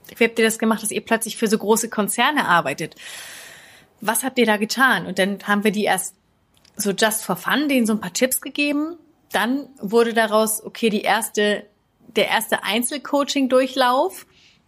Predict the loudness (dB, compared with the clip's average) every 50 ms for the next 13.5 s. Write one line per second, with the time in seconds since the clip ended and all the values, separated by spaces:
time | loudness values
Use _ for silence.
0 | -4 -2 0 0 0 0 -2 -2 -4 -4 -4 -2 -2 -2 -2 0 0 0 0 0
1 | -2 -2 -2 0 0 0 0 -2 -2 0 0 0 0 -2 -4 -2 0 2 2 2
2 | 2 -2 -4 -4 -2 0 0 0 0 -2 -4 0 0 0 0 0 -4 -8 -4 -4
3 | -2 0 2 2 2 2 2 2 2 2 2 2 2 2 2 2 4 4 2 2
4 | 0 -4 -6 -2 0 2 4 4 4 4 4 4 0 -2 -4 -2 0 0 2 0
5 | -2 -2 -4 -4 -2 0 0 0 2 2 2 2 4 4 2 0 0 0 -2 -2
6 | 0 -2 0 -2 -4 -6 -6 -6 -6 -6 -8 -8 -8 -8 -8 -8 -10 -14 -20 -20
7 | -20 -20 -20 -20 -20 -20 _ -2 0 0 2 2 0 2 2 0 2 2 2 4
8 | 4 2 0 -2 -4 -4 -4 0 2 2 2 2 0 -4 -4 -2 -2 -2 -2 -4
9 | -6 -6 -8 -8 -6 -2 0 0 0 0 -2 -4 -2 -2 -2 -2 -2 -2 -2 0
10 | 0 2 2 2 2 0 0 0 2 2 4 4 4 2 2 0 -2 -2 -2 0
11 | 0 0 0 0 0 0 -2 -2 -2 -4 -10 -18 -18 -18 -20 -8 _ -4 -2 0
12 | 2 4 4 4 4 2 2 2 0 0 0 0 -2 -2 0 2 2 2 2 0
13 | 0 2 4 6 6 4 4 2 0 0